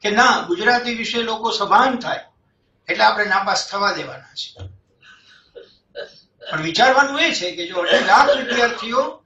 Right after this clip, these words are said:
સાડા દસ લાખમાંથી ગુજરાતી વિષયની અંદર નાપાસ થતા હોય, તો આપણા ઘરમાં સાચું ગુજરાતી બોલાતું હશે ખરું? આ પ્રશ્ન છે. મારે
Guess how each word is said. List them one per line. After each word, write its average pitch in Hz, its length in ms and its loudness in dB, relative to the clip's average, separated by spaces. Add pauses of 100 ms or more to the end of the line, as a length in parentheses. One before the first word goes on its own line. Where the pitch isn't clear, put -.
(240)
સાડા 240 300 2
દસ 294 140 2 (120)
લાખમાંથી 160 720 -2 (800)
ગુજરાતી 240 680 -4
વિષયની 285 580 -4
અંદર 202 220 -6
નાપાસ - 380 -8 (100)
થતા 170 380 -4
હોય, - 300 -20 (540)
તો - 60 -10
આપણા 107 300 -2
ઘરમાં 175 360 -6
સાચું 185 340 -8
ગુજરાતી 175 500 -10
બોલાતું 160 480 -10
હશે - 180 -8 (120)
ખરું? 80 240 -14 (1600)
આ - 120 0
પ્રશ્ન - 320 -4 (100)
છે. - 80 -14 (2500)
મારે 240 240 4